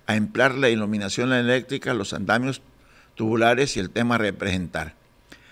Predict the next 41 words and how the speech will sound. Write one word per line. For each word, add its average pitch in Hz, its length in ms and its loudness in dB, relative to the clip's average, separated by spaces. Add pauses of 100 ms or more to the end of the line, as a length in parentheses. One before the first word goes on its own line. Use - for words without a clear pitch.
(140)
Para 135 240 4
trazar 139 420 -2
la 190 140 -2
composición 123 720 -4
y - 20 0
asignar 120 540 0
a - 60 0
los 95 120 -2
siete 127 320 -2
grupos 120 400 -2
de 107 100 0
trabajo, 98 540 -6 (500)
conformado 123 600 2
por 117 220 -4
cuarenta 107 360 0
y 101 60 -2
nueve 135 180 2
personas 117 640 -2
de 98 80 0
la 82 140 -4
comunidad 104 420 -4
de 113 80 0
Huites, 104 500 -6 (380)
una 165 240 4
labor 135 320 4
específica 139 600 -2
en 113 100 0
el 107 120 -2
interior 110 460 -2
de 117 80 0
la 87 140 -2
cueva. 104 340 -2 (500)
Esta 127 340 0
fue 123 200 0
dividida 123 540 0
topográficamente 110 1040 -4
en 113 80 -4
ochenta - 320 -10
y 82 40 -8
cuatro 104 400 -4
arcos 120 400 -6